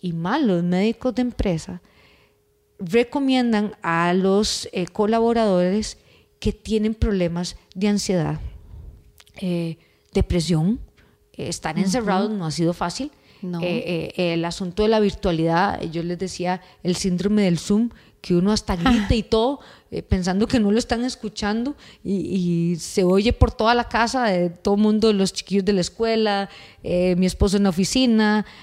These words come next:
Speaker 1: eh, yo en alguna reunión, y todos pasamos gritando porque no sabemos hablar <laughs> a la, al, a la pantalla de la computadora.
Speaker 2: Ajá.
Speaker 1: Síndrome Zoom, digo yo. Pero no sé,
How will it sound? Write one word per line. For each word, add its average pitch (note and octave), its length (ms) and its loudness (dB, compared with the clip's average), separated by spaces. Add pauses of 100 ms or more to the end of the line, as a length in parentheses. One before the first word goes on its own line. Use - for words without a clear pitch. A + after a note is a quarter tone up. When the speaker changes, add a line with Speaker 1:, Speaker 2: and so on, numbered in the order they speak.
(120)
Speaker 1:
eh, F#3+ 280 4
yo F3+ 140 2
en G3 340 4
alguna F#3+ 360 0
reunión, G3+ 560 2
y F#3 260 -4
todos G3+ 300 -2
pasamos G#3 360 0
gritando G3+ 420 0
porque - 300 -4
no D#3+ 120 -2
sabemos F#3+ 340 2
hablar F#3 380 0
<laughs> G3 1300 2
a F4 100 4
la, G#3 160 2
al, F3+ 520 -10 (220)
a G3 100 -4
la G3+ 180 -2
pantalla G#3 520 0
de A#3 80 2
la G#3+ 120 2
computadora. G3 680 6
Speaker 2:
Ajá. A3+ 100 -4 (400)
Speaker 1:
Síndrome A3+ 480 4
Zoom, G#3+ 340 6
digo F#3 200 6
yo. E3+ 240 2 (840)
Pero A#3 360 0 (720)
no G#3+ 360 2
sé, C4+ 380 -4